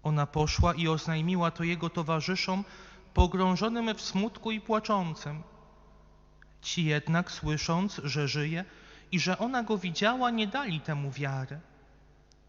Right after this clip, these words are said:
Potem ukazał się w innej postaci dwom spośród nich na drodze, gdy szli do wsi. Oni powrócili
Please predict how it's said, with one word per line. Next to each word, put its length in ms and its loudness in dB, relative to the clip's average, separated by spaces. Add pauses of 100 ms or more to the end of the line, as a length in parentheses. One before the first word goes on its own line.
Potem 340 0
ukazał 500 0
się 200 -2
w 120 -8
innej 300 0
postaci 640 -4
dwom 420 -2
spośród 600 -2
nich 260 0
na 160 2
drodze, 500 -2
gdy 200 -4
szli 260 -6
do 180 -4
wsi. 340 -8 (1040)
Oni 220 2
powrócili 920 0